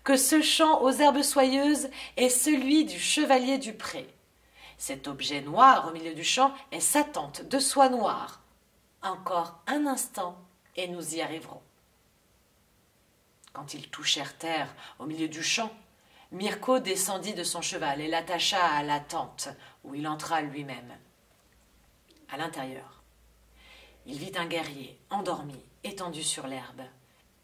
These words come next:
Mais il vit aussi un sabre qui tournoyait tout seul au-dessus de la tête du guerrier,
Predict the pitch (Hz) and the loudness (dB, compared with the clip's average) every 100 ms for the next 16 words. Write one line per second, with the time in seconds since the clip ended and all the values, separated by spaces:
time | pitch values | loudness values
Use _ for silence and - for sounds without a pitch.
0 | _ _ _ _ - 190 214 220 214 233 | _ _ _ _ -12 -4 -2 -2 -4 -2
1 | 262 - 277 294 - 147 - - - - | -4 0 0 0 -4 -8 -14 -18 -14 -6
2 | 165 - - 143 135 - - - - - | -4 -2 -2 -2 -4 -10 -14 -18 -10 -6
3 | 220 220 247 247 226 226 233 - 262 - | -6 -6 -6 -2 0 0 0 -2 -4 -4
4 | - 269 - 214 214 220 - 233 170 143 | -4 -6 -6 -6 -4 -4 -4 -4 -6 -6
5 | - 190 147 156 151 143 131 165 | -8 -10 -10 -10 -10 -10 -10 -12